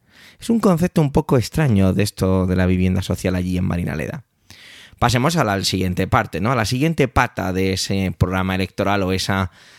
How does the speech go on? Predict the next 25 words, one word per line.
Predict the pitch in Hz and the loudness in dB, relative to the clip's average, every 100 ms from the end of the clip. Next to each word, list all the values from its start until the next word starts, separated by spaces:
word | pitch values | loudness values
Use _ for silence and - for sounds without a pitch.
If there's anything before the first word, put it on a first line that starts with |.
| _ - | _ -12
eh, | - 90 87 85 73 - | -6 -4 -2 -4 -8 -10
manera | - 107 104 110 107 | -2 0 2 2 2
de | 101 | 0
seducir | - 110 98 98 123 90 | 0 2 2 2 0 0
a | - | -4
sus | - 90 139 - - _ _ _ | -2 -4 -6 -14 -20 _ _ _
vecinos. | 87 87 - 92 - - - _ _ _ | -4 -2 0 -2 -4 -8 -12 _ _ _
El | - 110 | -6 -4
tema | 113 131 151 | -2 -2 0
laboral. | 104 78 65 - - _ _ - - - - | -2 -2 -6 -10 -20 _ _ -20 -20 -20 -6
La | 135 | -2
zona | 156 208 214 - - | 0 -2 -4 -8 -8
eminentemente | - 135 160 156 143 147 | -4 0 0 0 -2 0
dependiente | 135 110 107 110 120 127 | 0 2 2 2 2 2
de | |
los | 101 | 2
cultivos | - 92 92 151 110 135 160 | 2 0 4 4 4 4 2
y | 107 | 0
los | 98 92 | 0 0
jornaleros | - 98 92 98 110 | 0 0 0 0 0
que | 101 | -2
trabajan | 92 92 92 | -2 -2 -2
en | |
el | 92 | 0
campo. | 156 127 82 107 | 0 0 -2 -6